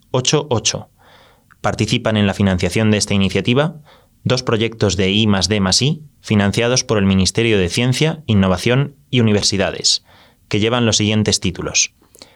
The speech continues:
Iniciativas normativas para avanzar en la transición ecológica, referencia, ted, dos mil veintiuno, uno tres cero dos seis cuatro B, cien. Y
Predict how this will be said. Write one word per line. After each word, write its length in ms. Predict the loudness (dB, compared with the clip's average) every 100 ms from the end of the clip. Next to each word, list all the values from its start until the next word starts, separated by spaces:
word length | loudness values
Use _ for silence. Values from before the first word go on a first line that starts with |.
| _ -2
Iniciativas 640 | 2 2 0 2 2 2
normativas 560 | 2 2 0 2 0 0
para 180 | -2 0
avanzar 360 | 0 -2 0
en 80 | 0
la 100 | 0
transición 500 | -2 -2 -2 0 0
ecológica, 640 | 0 0 0 -2 -2 -4 -8 -20 -20 -20 -8
referencia, 760 | -4 -2 0 0 0 -4 -8 -14 _ _ _ _ _ -4
ted, 360 | -2 -2 -12 _ _ _ _ -4
dos 180 | 0 2
mil 160 | 2
veintiuno, 680 | 4 2 2 0 0 -2 -8 _ _ _ _ -4
uno 400 | 2 2 2 0
tres 460 | -2 -2 0 -2 -4
cero 440 | -6 -2 0 0 0
dos 500 | 0 2 0 -2 _ _
seis 480 | -4 0 2 0 -2 -6
cuatro 500 | -4 -4 -2 -8 -8 _ -2
B, 320 | 0 0 -2 -8 _ _ _ _ _
cien. 600 | -10 -2 -2 -2 -8 -14 _ _ _ _ -20 -20 -20 _ _ _ _ -2
Y 300 | 0 0